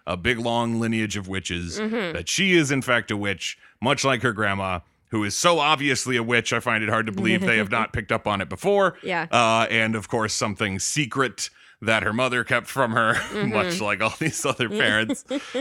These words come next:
Speaker 1: Um, but she, yeah, she does not live with her grandmother at the beginning of the movie.
Speaker 2: No.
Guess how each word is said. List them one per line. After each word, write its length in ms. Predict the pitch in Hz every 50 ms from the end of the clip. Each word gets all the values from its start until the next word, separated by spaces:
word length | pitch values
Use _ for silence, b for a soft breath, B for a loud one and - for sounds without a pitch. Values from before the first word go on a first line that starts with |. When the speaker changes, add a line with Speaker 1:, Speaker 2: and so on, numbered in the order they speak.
| 277 - -
Speaker 1:
Um, 600 | - - 101 101 101 101 - 196 196 95 92 - - _
but 240 | - 123 120 110 -
she, 240 | - - - - 135
yeah, 220 | 139 151 170 151 135
she 200 | - - 175 170
does 200 | 160 175 165 165
not 240 | 180 165 151 127 - _ _ _
live 340 | 117 139 151 151 139 110 110
with 180 | 120 117 -
her 100 | 113 110
grandmother 560 | 95 87 101 92 90 90 90 87 92 82 80 78
at 140 | 82 -
the 60 | - 90
beginning 320 | 98 95 120 127 120 104
of 40 | 85 80
the 40 | 85
movie. 300 | 85 82 78 - - -
Speaker 2:
No. 360 | 220 220 190 - 71 69 -